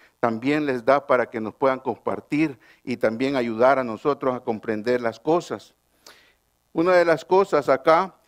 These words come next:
"Así como las plantas se secan con estos vientos, las pruebas pueden hacer desaparecer de manera repentina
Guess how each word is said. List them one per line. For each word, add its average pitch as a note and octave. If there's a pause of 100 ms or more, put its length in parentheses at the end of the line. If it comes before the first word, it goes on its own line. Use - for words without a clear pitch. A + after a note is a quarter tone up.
(240)
"Así G3+
como G#3
las D#3+
plantas F3+
se D3+
secan D3+
con C3+
estos E3
vientos, C#3+ (280)
las C3
pruebas D#3 (260)
pueden F3
hacer F3
desaparecer D3+ (220)
de D3+
manera F#3+
repentina D#3+